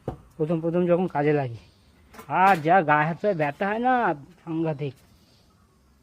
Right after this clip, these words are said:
আর এখন তো করে করে অভ্যাস হয়ে গেছে, এখন আর অত মানে কিছু গায়ে জানায় না।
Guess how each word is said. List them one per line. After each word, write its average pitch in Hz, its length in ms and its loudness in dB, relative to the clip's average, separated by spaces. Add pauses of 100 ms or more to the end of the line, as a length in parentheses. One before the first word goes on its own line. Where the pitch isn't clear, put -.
(720)
আর 147 140 -4
এখন 185 180 -10
তো 254 60 -6 (120)
করে 208 220 0
করে 226 180 0
অভ্যাস 190 280 -4
হয়ে 196 160 -4
গেছে, 175 200 -8 (1080)
এখন 160 220 -4
আর 175 140 0
অত 170 120 -8 (140)
মানে 175 160 0 (100)
কিছু 180 220 -4
গায়ে 156 220 2
জানায় 135 260 -4
না। 107 60 -20